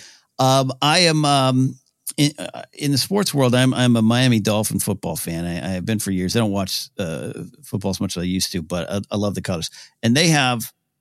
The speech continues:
the colors go together, but they're also the most garish eyesore of colors, really, when you start thinking. It's this bright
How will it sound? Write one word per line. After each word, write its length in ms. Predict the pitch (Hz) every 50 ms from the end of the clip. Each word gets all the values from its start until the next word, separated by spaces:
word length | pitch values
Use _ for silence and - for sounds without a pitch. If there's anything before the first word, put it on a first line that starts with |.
| _ _
the 200 | 131 123 135 127 - _
colors 400 | - - 175 220 247 226 165 131
go 220 | 123 - 123 127 123
together, 420 | 123 104 101 107 107 101 101 101 98
but 200 | - - 110 92
they're 120 | 104 101 113
also 300 | 123 135 139 131 - 131
the 100 | 113 113
most 280 | 110 107 107 98 - 95 87 90
garish 520 | - 110 110 117 131 135 139 135 123 - - -
eyesore 600 | - 104 107 110 104 - - 123 110 101 101 95
of 120 | 87 82 -
colors, 460 | - - 92 90 90 80 69 - -
really, 200 | 90 95 90 85
when 80 | - -
you 60 | -
start 260 | - - 202 - - -
thinking. 240 | 165 - - - 156
It's 180 | 139 - -
this 80 | - 139 -
bright 300 | - 117 123 143 135